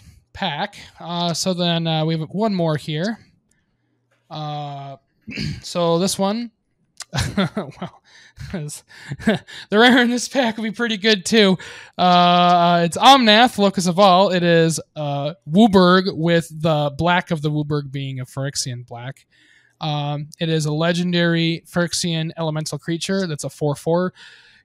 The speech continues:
If, uh, I'm gonna put this on my bigger screen to actually read it. If you would lose, uh, unspent mana,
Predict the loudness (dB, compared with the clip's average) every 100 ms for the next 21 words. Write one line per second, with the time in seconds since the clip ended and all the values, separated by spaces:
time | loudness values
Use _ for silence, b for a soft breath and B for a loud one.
0 | -8 -2 2 0 -2 -18 -20 _ -4 0
1 | 0 0 -4 -6 B B B -20 -20 -20
2 | -20 _ _ _ _ _ _ _ _ _
3 | -20 -20 _ b b b b b 0 4
4 | 4 8 8 10 8 4 0 B -2 0
5 | 2 2 0 -2 -4 -6 -10 _ _ -10
6 | -6 -4 -4 -4 -6 -10 _ -8 -4 -4
7 | -4 -4 -4 -4 -2 -2 -2 -4